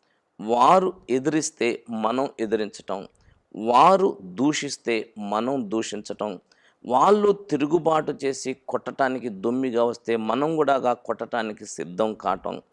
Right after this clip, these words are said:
వారు వీడియోలు తీస్తుంటే మనం వీడియోలు తీయటం, వారు స్టేషన్లో కంప్లైంట్ చేస్తే మనం కంప్లైంట్ చేయటం, ఈ విధంగా వారు అనుసరిస్తున్నటువంటి పద్ధతులను మనం అనుసరిస్తున్నాం.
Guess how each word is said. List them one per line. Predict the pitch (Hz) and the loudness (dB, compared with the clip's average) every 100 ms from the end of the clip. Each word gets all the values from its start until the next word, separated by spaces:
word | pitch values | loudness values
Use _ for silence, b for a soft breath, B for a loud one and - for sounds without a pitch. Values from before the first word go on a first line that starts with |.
| b b b b | b b b b
వారు | - 127 160 220 202 | -2 4 6 6 6
వీడియోలు | 151 160 165 180 | 4 4 4 2
తీస్తుంటే | 160 156 147 - 131 139 | 2 -2 -4 -6 -4 -2
మనం | 123 107 117 127 | 0 0 -2 -2
వీడియోలు | 120 117 113 110 | -2 -2 -2 -4
తీయటం, | 113 101 98 98 92 - b b b | -4 -6 -6 -6 -8 -12 b b b
వారు | - 120 170 196 | 2 6 6 6
స్టేషన్లో | 180 - 147 160 - 160 165 | 2 0 0 0 0 0 -2
కంప్లైంట్ | 165 - 120 131 135 127 | -4 -4 -4 -2 -2 -2
చేస్తే | 120 120 - 117 | -2 -4 -4 -4
మనం | 113 101 107 123 | -4 -4 -2 -2
కంప్లైంట్ | 123 107 113 104 101 101 | -4 -8 -8 -8 -10 -6
చేయటం, | 101 - 101 87 _ _ - | -8 -8 -12 -16 _ _ -4
ఈ | 226 | -2
విధంగా | 277 294 330 302 190 127 - - _ _ _ _ | 0 0 0 0 0 0 -4 -10 _ _ _ _
వారు | 143 170 196 185 - 151 | 2 6 8 6 4 0
అనుసరిస్తున్నటువంటి | 175 226 - 233 208 - 190 180 151 156 | -2 0 0 0 -2 -4 -2 -2 -2 -6
పద్ధతులను | - 131 127 147 139 131 123 127 | -4 -4 0 -2 0 -2 -2 -2
మనం | 113 107 - - | -4 -2 -4 -4
అనుసరిస్తున్నాం. | 104 - 98 95 - 87 76 80 | -8 -6 -8 -8 -10 -8 -4 -4